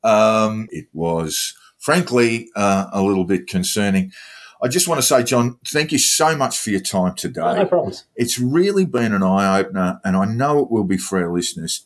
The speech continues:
Speaker 1: and just how hard you guys worked, the sense of doom and anxiety around you at times must have been overwhelming.
Speaker 2: Oh, yeah.
Speaker 1: And then you had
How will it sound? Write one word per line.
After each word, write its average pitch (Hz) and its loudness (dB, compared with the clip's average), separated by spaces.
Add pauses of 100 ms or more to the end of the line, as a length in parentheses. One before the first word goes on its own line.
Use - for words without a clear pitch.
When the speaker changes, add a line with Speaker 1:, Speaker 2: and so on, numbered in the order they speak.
Speaker 1:
and 110 -6
just - -4
how - -4 (120)
hard 110 -2
you 101 -2
guys 85 -4
worked, 98 0 (360)
the 104 -2
sense 175 0
of 92 -8
doom 120 4
and 104 0
anxiety 98 2
around 95 0
you 85 0
at 78 -6
times 85 -6
must 117 -2
have 90 -6
been 85 -2
overwhelming. 82 -4 (400)
Speaker 2:
Oh, 196 4
yeah. 117 0
Speaker 1:
And 127 2
then 131 0
you 127 2
had 101 -2